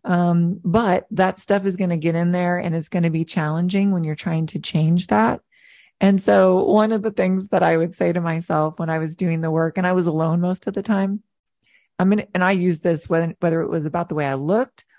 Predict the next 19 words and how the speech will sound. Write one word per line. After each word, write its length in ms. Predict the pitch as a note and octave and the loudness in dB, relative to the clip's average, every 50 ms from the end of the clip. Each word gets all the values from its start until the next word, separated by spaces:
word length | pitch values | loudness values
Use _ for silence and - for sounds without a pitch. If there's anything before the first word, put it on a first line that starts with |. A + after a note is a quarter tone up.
| _ _ _ _ _ | _ _ _ _ _
or 320 | - - F3 F3 E3+ D#3+ D#3+ | 0 4 4 6 6 6 4
about 380 | - D3+ D#3+ D#3+ D#3+ - - | 4 2 2 0 0 -2 -4
some 240 | - F#3+ E3 D3+ D3+ | -4 -4 -4 -4 -4
thoughts 360 | D#3 - - D3 D#3 D#3+ - - | -4 -2 0 0 0 -2 -2 -2
that 100 | F3+ E3+ | 0 2
I 80 | E3+ | 2
was 100 | E3+ E3+ | 2 2
having 300 | - - F3+ E3 E3+ E3+ | 2 0 0 0 0 -2
that 160 | E3 E3 - - | -2 -4 -4 -4
weren't 240 | F3+ F3 F3 - - - | -4 -4 -4 -6 -6 -2
very 200 | F#3+ F3 E3 E3+ | 0 2 2 2
helpful, 540 | G#3+ A3 F#3 - - - G3+ G3+ F3+ F#3 - _ _ _ _ _ _ _ _ _ _ _ _ _ _ _ _ _ _ - | 2 2 0 0 -2 -2 -2 0 0 -2 -6 _ _ _ _ _ _ _ _ _ _ _ _ _ _ _ _ _ _ 0
I 100 | F3 E3+ | 2 2
would 180 | D#3+ D#3+ D#3+ | 2 2 0
just 200 | D#3+ F#3 F#3 F#3 | 0 -2 -2 0
say 180 | - F#3 F#3 F3+ | 0 0 0 0
out 260 | - F3+ F3 E3 - | 0 0 0 -2 -2
loud, 340 | E3 E3 D#3+ D#3+ D#3 E3+ - _ _ _ _ _ _ _ _ _ _ _ _ _ - | -2 -2 0 -2 -2 -4 -6 _ _ _ _ _ _ _ _ _ _ _ _ _ -2
"Who 320 | - D4+ F#4+ A#4+ A4+ - | 0 0 0 0 -2 -8